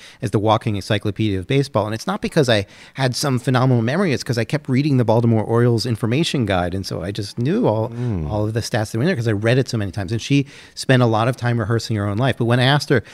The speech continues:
Speaker 1: when, when the Magna Carta was she, signed, she said, "What, do I look like I'm five hundred years old?" Which was way off,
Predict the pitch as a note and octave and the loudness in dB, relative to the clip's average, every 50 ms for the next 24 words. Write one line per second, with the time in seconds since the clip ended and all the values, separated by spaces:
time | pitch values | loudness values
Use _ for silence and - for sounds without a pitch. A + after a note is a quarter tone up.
0 | - - _ - B2 B2 A#2+ A#2+ - - B2+ B2+ A#2+ A2 G#2+ A2 A2+ A2+ A2+ - | -20 -20 _ 0 2 2 2 2 0 0 2 2 2 2 2 2 2 0 -2 -4
1 | - C#3+ E3 E3+ D#3+ C#3 B2 A2 - - - A#2 A2+ - _ - - - G#2+ G#2 | -2 -2 0 0 2 2 0 0 -2 -4 -10 -12 -14 -14 _ -6 -2 0 2 2
2 | G2 F#2 - - A2+ - B2+ G#2+ G2+ A2+ B2+ B2 - - G2+ F#2 G2 B2 C3 - | 0 -2 -4 -6 -2 0 0 0 2 0 0 0 0 0 -2 0 0 0 2 2
3 | D#3+ D3+ D#3+ D#3+ - E3 D#3+ D3+ D#3+ E3 D#3 D#3+ D3+ D#3+ D#3+ D#3+ D#3+ E3+ D#3+ E3 | 0 2 0 0 2 0 2 2 2 2 2 0 0 0 0 0 0 2 2 2
4 | D#3+ D#3 A#2+ - - A2 F#2+ F2+ F#2+ F#2+ F2+ G2+ C#3 D3+ A2+ F#2+ F#2 F#2 D2 - | 0 0 -2 -4 -4 -6 -8 -8 -10 -10 -4 -2 0 0 2 0 0 -2 -4 -8
5 | - | -14